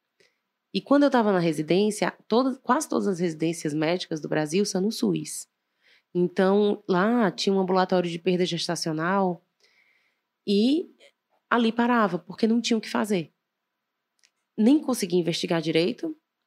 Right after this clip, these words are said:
né? É, é, tinha também um ambulatório de, de infertilidade, mas a gente era muito limitado.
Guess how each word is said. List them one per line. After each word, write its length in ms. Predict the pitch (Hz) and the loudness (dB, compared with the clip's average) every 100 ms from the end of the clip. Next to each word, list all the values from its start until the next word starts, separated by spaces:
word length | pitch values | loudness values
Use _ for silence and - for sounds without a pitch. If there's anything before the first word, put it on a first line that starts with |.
| _ _ | _ _
né? 400 | 175 170 247 - _ _ - | 0 2 2 -2 _ _ -6
É, 520 | 160 - 160 160 151 147 | -4 -2 0 0 -2 -4
é, 60 | - | -8
tinha 220 | - 233 | -2 0
também 240 | 233 208 190 | 0 0 0
um 40 | |
ambulatório 360 | 180 175 170 147 | 0 0 0 -2
de, 240 | 165 160 | -4 -6
de 160 | 156 156 | -6 -6
infertilidade, 680 | 151 156 - 165 170 190 | -4 -8 -8 -4 -2 0
mas 180 | 214 208 | -2 -2
a 40 | 208 | -2
gente 220 | 208 220 | -2 -2
era 100 | 226 | -2
muito 200 | 220 226 | -2 -2
limitado. 640 | 240 262 311 254 175 180 | -2 -2 0 0 -2 -8